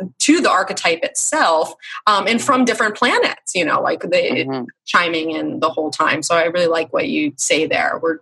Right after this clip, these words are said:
Speaker 1: full of archetypes, every single one of us, and we're living different ones at different times, um,
Speaker 2: Mm-hmm.
Speaker 1: based on our personal journey in life. And so,
Speaker 2: Mm-hmm.
Speaker 1: yes. <laughs>
Speaker 2: Yes. And it's like,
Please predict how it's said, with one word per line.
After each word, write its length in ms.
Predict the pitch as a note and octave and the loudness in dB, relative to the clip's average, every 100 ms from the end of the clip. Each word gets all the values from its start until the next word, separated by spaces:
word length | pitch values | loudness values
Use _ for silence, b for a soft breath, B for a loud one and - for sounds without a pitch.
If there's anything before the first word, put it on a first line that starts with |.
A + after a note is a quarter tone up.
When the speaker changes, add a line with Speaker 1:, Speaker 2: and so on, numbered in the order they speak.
| _ | _
Speaker 1:
full 240 | - B3+ C#4 | 2 2 4
of 100 | A3 | 2
archetypes, 540 | G3 G3+ - C#3 C#3 | 2 0 0 0 0
every 240 | F#3+ G3+ | 0 2
single 300 | G#3 G#3+ F#3 | 0 0 0
one 180 | F3+ F3+ | 2 2
of 80 | F3 | 2
us, 180 | D#3 - | -2 -2
and 60 | F3 | 0
we're 80 | F#3 | 2
living 380 | A3+ C4+ C#4+ | 4 4 2
different 300 | A#3+ A3 G3 | 2 0 0
ones 320 | G3+ C#4 A3 G#3 | 2 2 2 -2
at 100 | - | -2
different 280 | G3+ F#3 - | -2 -4 -2
times, 540 | B3 C#4 E3 D3 D3 B B B B | 0 2 0 -2 -10 B B B B
um, 180 | G3+ G3 | 2 2
Speaker 2:
Mm-hmm. 60 | F#3 | 4
Speaker 1:
based 280 | F3 D#3+ C#3+ | 2 2 0
on 280 | G3 F#3 F3+ | 2 2 2
our 320 | E3+ E3 E3+ - | 2 2 0 -2
personal 400 | F3 - E3+ D#3 | -4 -2 -4 -4
journey 420 | D3 D3+ F3+ F3 | -4 -2 0 0
in 100 | D#3 - | -2 -4
life. 420 | - - - - - | -4 -4 -6 -14 -16
And 120 | D4+ | -8
so, 400 | - D3+ C#3 - - | -4 0 0 -2 -4
Speaker 2:
Mm-hmm. 460 | A#2 C3+ D3 B2+ - _ | -2 0 0 -2 -8 _
Speaker 1:
yes. 560 | - - B2 - - - - - | -4 -4 -6 -10 -12 -8 0 2
<laughs> 360 | C4 E4+ E4+ | 2 0 0
Speaker 2:
Yes. 260 | - C#4+ - C5+ - - - | 2 2 2 -2 -6 -10 0
And 220 | B2+ C3 | 2 2
it's 180 | B2+ - | -2 0
like, 220 | A#2+ A2 | 0 0